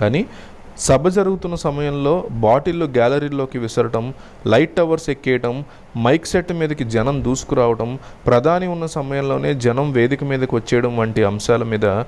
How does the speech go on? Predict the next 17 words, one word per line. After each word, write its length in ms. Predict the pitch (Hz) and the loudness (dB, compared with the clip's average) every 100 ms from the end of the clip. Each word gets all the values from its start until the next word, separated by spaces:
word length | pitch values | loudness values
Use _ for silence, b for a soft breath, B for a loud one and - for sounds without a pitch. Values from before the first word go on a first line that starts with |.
| B B - | B B -4
కేంద్ర 320 | 139 156 190 | 0 2 2
నిఘా 300 | 180 131 135 | 0 0 0
సంస్థలు 420 | 156 151 135 - 127 | 0 -2 -6 -4 -2
నివేదిక 440 | 104 113 117 110 | 0 0 0 -2
ఇచ్చాయి. 300 | 104 - - - B B - | -6 -4 -6 -8 B B -4
వీటి 260 | 104 120 123 | 0 2 2
మీద 220 | 120 127 | 0 2
ఎలక్షన్ 520 | 254 135 131 - 160 | 4 2 0 -4 -6
కమిషన్ 440 | 151 143 135 143 147 | -4 -6 -4 -4 0
తదుపరి 340 | 113 123 147 135 | 0 2 0 0
చర్యలకు 280 | 131 123 120 | 0 0 -2
సిద్ధమవుతోంది. 760 | 120 101 113 110 98 101 98 - B B - - | -4 -2 0 2 2 2 0 -4 B B -14 0
కేంద్రం 360 | 113 127 139 135 | 2 2 -2 -4
సూచన 340 | 131 120 120 | -4 0 0
మేరకు 480 | 120 120 - 156 196 B B - | 2 0 0 -2 -2 B B 2
ఎన్డీఏ 480 | 113 131 165 190 175 | 2 4 2 2 0
నేతలు 580 | 139 135 147 120 98 | -2 -2 -2 0 -2